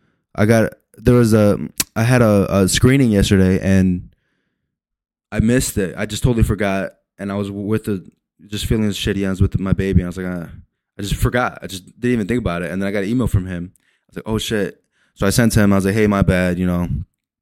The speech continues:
I totally forgot. Um, can we do it tomorrow, which is today?" And he's like, "Let's do it Friday at twelve." I was, he's like, "Is Friday at twelve work?" I was like, "That's perfect."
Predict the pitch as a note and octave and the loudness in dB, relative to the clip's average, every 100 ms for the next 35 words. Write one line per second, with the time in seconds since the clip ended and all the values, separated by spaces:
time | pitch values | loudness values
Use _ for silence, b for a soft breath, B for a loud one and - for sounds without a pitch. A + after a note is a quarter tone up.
0 | _ _ - G#2+ G2 G#2+ G2+ F#2+ F2+ F2+ | _ _ -10 -4 2 4 4 2 0 0
1 | F2+ - F#2+ F2+ F#2 F#2+ F2+ F#2 F2+ F2+ | -2 -2 -2 0 0 0 0 -2 -2 -4
2 | _ _ _ - A2 G#2+ G#2+ F#2+ - - | _ _ _ -4 0 4 6 4 2 -6
3 | G#2 F#2 F#2 F#2+ F#2 G2+ F#2 G#2+ G2+ F#2+ | -6 -2 -2 -2 -2 -2 0 0 0 -2
4 | F#2 F2+ - E2 F2+ E2+ - - F#2 F#2 | -4 -4 -4 -4 -4 -6 -12 -14 -10 -6
5 | F2 - G#2+ G#2 G#2 G2+ - D3+ D3+ D#3+ | -6 -2 -2 -2 -4 -4 -2 0 2 0
6 | A2+ F#2 - - C3 B2+ B2+ A#2+ | 0 -6 -12 -16 -12 -10 -10 -12